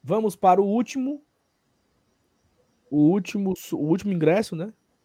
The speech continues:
O último sorteio de hoje. Amanhã de novo, tá? Se bater mil, tome mais dois.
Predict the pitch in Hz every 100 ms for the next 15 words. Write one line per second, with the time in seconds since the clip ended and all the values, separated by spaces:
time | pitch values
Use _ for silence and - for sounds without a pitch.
0 | _ _ _ _ 131 170 175 160 139 -
1 | _ _ _ _ _ - 147 - 139 156
2 | 175 _ _ _ _ _ _ _ 143 196
3 | 170 139 113 - 143 190 247 220 226 269
4 | 320 262 208 196 247 262 254 247 277 269
5 | 262 294 339 - _ _ _ _ _ 240
6 | 247 175 123 156 185 170 160 120 104 -
7 | _